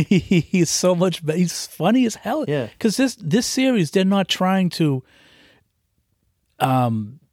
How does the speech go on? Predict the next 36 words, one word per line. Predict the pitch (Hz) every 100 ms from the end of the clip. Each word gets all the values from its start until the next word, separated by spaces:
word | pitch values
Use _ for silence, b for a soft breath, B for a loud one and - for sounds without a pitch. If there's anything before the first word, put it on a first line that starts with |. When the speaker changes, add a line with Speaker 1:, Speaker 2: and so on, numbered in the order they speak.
| _ _ _ _ -
Speaker 1:
incorporate | 139 - 175 170 135 120
all | - 127 123
the | 120
other | 120 117
Avengers. | 117 127 117 110 101
Like | 110 113
Hawkeye, | 143 139 - 107 101
his, | 95
his | 151 131 135
series | - 147 127 117
was | 104 98
great, | - 127 117 110 B B B B -
but | 151 113 -
it | 127
had | - 135 120
to | 117
fit | - 165 127 - _ _ _ _ - 165 - _ -
the | 147
criteria, | 147 139 - 339 240 113
the, | 101 123 127
the, | 135 127
the, | 127
the | 117 131
model | 123 180 156 104
that | 107 98
they | 113
were | 110 107 - _ _ _
post-snap, | - 117 110 - 120 113 131
whatever. | 147 131 95 B B B B B B
And | 135 113 110
it | -
has | 123 131
to | -
lead | 135 180
to | 131
something. | - 107 90 90